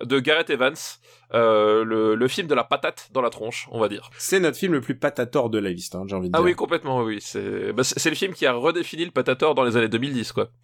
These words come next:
Speaker 1: C'est l-, l'électrochoc.
Speaker 2: Ouais, c'est vrai que c'était vraiment ça. C'était le, c'était le Hong Bak, mais en plus, il y avait, il y avait autre chose. Il y avait, il y avait, c'était autre chose que Hong Bak. C'était
Speaker 1: Oui, c'était autre chose, ouais. Et c'est, et c'est, c'est quand même beaucoup plus inspiré en termes de mise en scène que Hong Bak, quoi.
Speaker 2: C'est un jalon.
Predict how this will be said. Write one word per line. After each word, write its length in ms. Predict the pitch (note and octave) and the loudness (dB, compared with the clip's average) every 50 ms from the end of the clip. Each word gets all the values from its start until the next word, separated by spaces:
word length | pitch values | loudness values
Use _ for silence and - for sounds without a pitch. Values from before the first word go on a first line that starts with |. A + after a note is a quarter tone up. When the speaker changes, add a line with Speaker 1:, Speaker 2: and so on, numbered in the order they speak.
| _ _ _ _ _ _ _ _ _ _ _ _ | _ _ _ _ _ _ _ _ _ _ _ _
Speaker 1:
C'est 140 | - - - - | -8 -4 -2 -2
l-, 100 | - - - | -2 -2 -2
l'électrochoc. 640 | C3+ D3 E3 - - D3 C#3 - G2 - - - _ | 0 0 0 2 0 0 0 0 -4 -6 -6 -14 _
Speaker 2:
Ouais, 200 | - D#3+ E3+ D#3+ | -4 -2 -2 0
c'est 100 | D#3 - | 0 0
vrai 120 | G#3 F#3 F3 | 0 0 -2
que 60 | - | -4
c'était 180 | - - C3+ B2 | -4 -4 -4 -2
vraiment 300 | A#2+ A#2+ B2+ C3 C3+ A#2 | 0 0 0 0 -2 -2
ça. 160 | - - F2+ | -2 -2 -4
C'était 180 | - - - | -2 0 0
le, 240 | C#3+ C#3 C3 B2 A#2 A#2+ - - - - _ _ _ _ | 0 2 2 0 -2 -4 -10 -20 -20 -20 _ _ _ _
c'était 180 | - - - E3 | -8 -2 0 2
le 140 | E3+ G3 | 2 2
Hong 200 | G3 G3+ A3 G3+ | 2 2 0 0
Bak, 240 | F3+ G3+ A#3+ A#3+ - - | 2 0 0 0 0 -2
mais 80 | E3+ | -2
en 100 | E3 D#3+ | -2 -2
plus, 260 | D#3+ - B3 - - | -4 -6 -8 -4 0
il 40 | E3+ | 2
y 20 | D#3 | 2
avait, 600 | D3 D#3 D#3+ D#3+ D#3+ D#3+ D#3 D#3 D3+ D3+ D3+ D#3 | 2 2 2 2 2 2 4 2 2 2 0 0
il 40 | |
y 60 | D#3 D#3 | 0 0
avait 140 | D#3 E3+ | 2 2
autre 140 | F3 D#3+ - | 2 2 2
chose. 240 | - B2+ A2 G2 G2 | 0 0 0 0 -2
Il 40 | A2+ | -2
y 40 | B2+ | -2
avait, 160 | C3 D3+ B2 | 0 -2 -2
il 60 | C#3+ | 0
y 60 | D3+ | 0
avait, 380 | D#3 D#3 E3 D#3+ D#3+ E3 E3+ E3+ | 0 0 0 0 0 0 0 -2
c'était 220 | E3 - - G3+ | -2 -4 -2 0
autre 180 | F#3 C#3+ - - | 0 0 0 -2
chose 160 | A2+ A2 - | -6 -4 -2
que 80 | - A2 | -2 0
Hong 180 | A2 A2 G#2+ | 0 0 0
Bak. 220 | - G#2+ G2+ F2 - | 0 -2 -2 -2 -2
C'était 200 | - - - - | -4 -4 -2 0
Speaker 1:
Oui, 180 | C#2+ D3+ A#3+ B3+ | 2 2 2 2
c'était 160 | - - G3+ | 2 2 0
autre 120 | F#3+ - | 0 2
chose, 180 | - D3+ C3 C3+ | 0 0 0 0
ouais. 120 | - - | 0 0
Et 40 | C3+ | -2
c'est, 160 | C3 - - | -4 -4 -6
et 20 | D3 | -4
c'est, 300 | - - D#3+ D#3+ C#3+ - _ _ _ - | 0 2 0 0 0 -4 _ _ _ -8
c'est 180 | - - D3 C3+ | -2 -2 0 0
quand 120 | - D#3+ | 2 2
même 300 | E3 E3+ E3+ E3 C#3+ B2+ - _ _ | 0 0 -2 -6 -10 -12 -14 _ _
beaucoup 480 | D3 C3+ - A#2 A#2+ E3 F3+ F3+ F#3 - | -14 -14 -14 -6 -2 -2 0 0 0 -2
plus 160 | - D3 C3+ | 0 0 0
inspiré 480 | C#3+ C#3 C3+ - - C#3 C#3 C#3 C#3+ D3 | 0 0 -2 -2 0 2 2 4 4 2
en 100 | C#3 B2+ | 2 0
termes 160 | B2+ B2+ B2 | -2 -2 -2
de 40 | A#2+ | -2
mise 120 | A#2 A2 | -2 0
en 60 | A#2+ A#2 | -2 -2
scène 240 | - - B2+ B2+ | 0 0 -2 -2
que 100 | B2 - | 0 -2
Hong 140 | A2 A2 G2+ | -2 -2 -2
Bak, 160 | G2 - - - - | -2 -4 -4 -6 -8
quoi. 160 | - - C3 | -8 -8 -6
Speaker 2:
C'est 180 | - - - | -4 -2 0
un 120 | C3 B2+ B2 | 2 2 2
jalon. 400 | A#2+ B2 B2+ B2 A2+ G2 F2 | 2 2 0 0 0 -2 -4